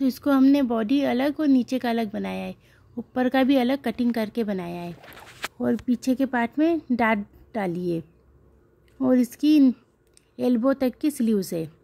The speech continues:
ये देखिए, साइड से डोरी, ये बैक साइड में हमने डार्ट डाली है और एल्बो तक की स्लीव्स है। कॉटन मटेरियल है और इसमें लटकन भी लगाई है हमने डोरी बना के।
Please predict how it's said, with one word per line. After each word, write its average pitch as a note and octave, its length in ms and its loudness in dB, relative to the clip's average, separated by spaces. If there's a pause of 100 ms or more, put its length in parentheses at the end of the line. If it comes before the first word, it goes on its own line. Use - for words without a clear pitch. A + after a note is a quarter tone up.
(1400)
ये A#3+ 80 0
देखिए, A3 240 0
साइड G#3+ 240 -2
से A#3+ 200 -4
डोरी, A3 320 0
ये B3 200 2
बैक A3 260 -4
साइड A#3 280 -4
में B3 100 -2
हमने C4+ 280 0 (440)
डार्ट G#3+ 260 -2
डाली F#3 400 -4
है F#3 100 -4 (560)
और B3+ 120 2
एल्बो A3+ 300 2
तक A3+ 180 -4 (120)
की F4 140 0 (540)
स्लीव्स G#3+ 460 0
है। E3 140 -6 (1160)
कॉटन B3 360 2
मटेरियल B3+ 540 2
है E4 180 0 (2500)
और A#3+ 120 2
इसमें A#3+ 220 2
लटकन A3+ 420 0
भी G#3+ 80 0
लगाई F3+ 340 -6
है F#3+ 80 -6
हमने F#3+ 180 -4
डोरी F3+ 280 -6
बना D#3+ 340 -8
के। E3 160 -16